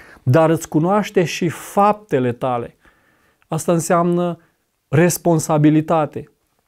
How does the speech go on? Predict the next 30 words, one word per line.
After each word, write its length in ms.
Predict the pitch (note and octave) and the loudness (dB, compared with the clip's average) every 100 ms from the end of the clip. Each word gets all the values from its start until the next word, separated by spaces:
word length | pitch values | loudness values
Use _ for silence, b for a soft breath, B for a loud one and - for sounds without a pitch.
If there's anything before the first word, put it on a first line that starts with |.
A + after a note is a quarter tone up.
| _ _ _ _ _ | _ _ _ _ _
Cum 200 | - E3 | -2 2
va 100 | F3 | 4
arăta 340 | F3 F3 F#3 F3+ | 4 2 2 0
poporul 760 | - D#3+ - E3 F3+ G3 G3 | 2 -2 2 4 4 4 2
care 220 | F#3+ D#3 | 0 0
va 160 | D3 D3 | 2 0
fi 220 | C#3 F3 | 0 0
moștenirea 960 | F3 D#3 D#3+ C#3 - C#3+ D3+ F3+ F#3+ E3+ | 2 2 0 -2 -2 0 2 2 0 0
lui 260 | D3 E3 | 0 0
Dumnezeu? 720 | D3 D3 C#3+ B2+ C#3+ E3 G3 b b b b b b b | 0 -2 -2 -2 -2 -2 -4 b b b b b b b
Va 140 | C#3+ | -2
fi 160 | D3 G#3 | 0 0
poporul 640 | G3+ F3+ - F3+ F#3+ F#3 | 2 0 4 4 4 2
care 500 | F#3+ F3 F3 F3 E3 _ | 2 -2 0 -2 -4 _
va 320 | - B2 D#3 D#3 | -6 0 2 4
recunoaște 840 | D3+ - D#3+ G#3+ G#3 - E3+ D#3+ B B B | 2 2 0 0 -2 2 2 2 B B B
că 140 | E3 | 2
Dumnezeu 680 | C#3+ D#3+ D#3+ D#3+ D3+ F3 F#3+ | 4 4 4 4 2 4 2
este 200 | F3+ - | 2 0
înălțat 440 | D#3+ D3+ C#3+ D#3+ F3 | 0 0 0 0 0
și 140 | E3 | -4
sfânt, 500 | - - D3 G3 G3 B B B | -8 -2 0 0 -4 B B B
dar 240 | - D#3+ E3+ | -2 2 4
este 300 | G#3+ G#3+ G#3+ | 2 2 2
un 220 | F#3 F3 | 2 2
popor 440 | F3+ D#3+ F#3 G3 | 0 2 2 0
care 260 | F#3 F3 E3+ | 0 0 2
va 180 | D#3 D#3 | 2 0
fi 300 | - G3 D#3+ | 2 0 2
responsabil. 1000 | E3+ D3+ - D3+ D3+ F3+ F3 C3+ A#2 | 0 -2 -2 0 2 2 0 0 -4